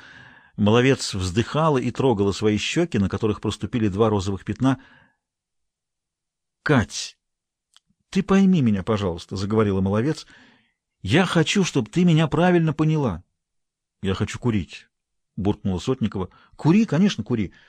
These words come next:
Сотникова взяла со стола сигареты, зажигалку, закурила, положила ногу на ногу. Понимаешь, у каждого человека есть свое святое. Не в смысле веры, Бога, чудес, а просто свое,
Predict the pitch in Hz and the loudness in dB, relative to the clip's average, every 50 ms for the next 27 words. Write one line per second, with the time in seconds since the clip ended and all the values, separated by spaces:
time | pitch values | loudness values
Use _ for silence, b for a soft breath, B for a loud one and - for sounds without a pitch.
0 | b b b b b b b b b b - - - 131 135 127 127 107 - 107 | b b b b b b b b b b -10 -2 0 0 2 4 2 2 2 2
1 | 104 90 90 117 113 107 92 - - - 117 107 101 92 - 101 95 107 131 165 | 0 0 2 2 2 2 0 -2 -4 -2 -2 -2 -2 -2 -2 -2 -2 0 0 -2
2 | - - 110 92 87 82 87 90 127 151 147 - - 127 117 - _ _ _ _ | -4 -6 -6 -6 -6 -6 -4 -4 -4 -4 -4 -4 -6 -8 -8 -10 _ _ _ _
3 | _ _ _ _ _ _ _ _ - 95 107 104 - - 113 110 139 170 165 160 | _ _ _ _ _ _ _ _ -4 -2 -2 -2 0 2 2 4 4 4 2 0
4 | 151 - 107 98 95 90 110 131 120 107 110 120 107 120 117 113 98 87 78 78 | 0 0 0 0 0 0 0 0 2 2 2 2 2 2 2 2 0 0 -4 -6
5 | 69 - - _ _ _ _ _ _ _ _ _ _ _ _ _ _ _ _ _ | -10 -14 -20 _ _ _ _ _ _ _ _ _ _ _ _ _ _ _ _ _
6 | _ _ _ _ _ _ _ B B B B - 110 113 165 196 214 214 - - | _ _ _ _ _ _ _ B B B B -2 0 4 4 6 6 6 4 2
7 | - - - 110 - - 185 190 175 143 143 139 135 - 135 139 139 160 175 165 | -2 -6 -8 -6 -2 2 2 2 2 2 0 -2 -2 -2 0 0 2 2 0 0
8 | 143 131 151 156 - - - 131 135 156 170 - - 139 147 - - 143 127 104 | 0 -2 0 -2 -2 -2 -2 0 0 0 0 -2 -2 -4 -4 -4 -4 -4 -4 -4
9 | 87 80 - - _ _ _ _ _ _ _ _ - 214 - 185 190 202 214 220 | -4 -6 -10 -14 _ _ _ _ _ _ _ _ -20 -16 -12 -10 -8 -6 -6 -6
10 | 240 247 262 269 294 269 - - 320 277 - - 240 214 175 202 247 240 220 208 | -6 -4 -4 -4 -4 -4 -4 -2 -2 -2 -2 -2 -2 0 2 4 4 4 4 4
11 | 180 160 165 208 233 226 196 180 - - 190 170 226 - - 180 180 - 254 240 | 2 2 4 4 4 4 4 2 0 -2 0 2 2 2 2 2 2 2 2 2
12 | - - 160 147 - - 156 190 208 208 196 202 202 143 113 101 95 | 2 0 -2 -2 0 2 4 4 4 6 6 6 4 4 4 2 -2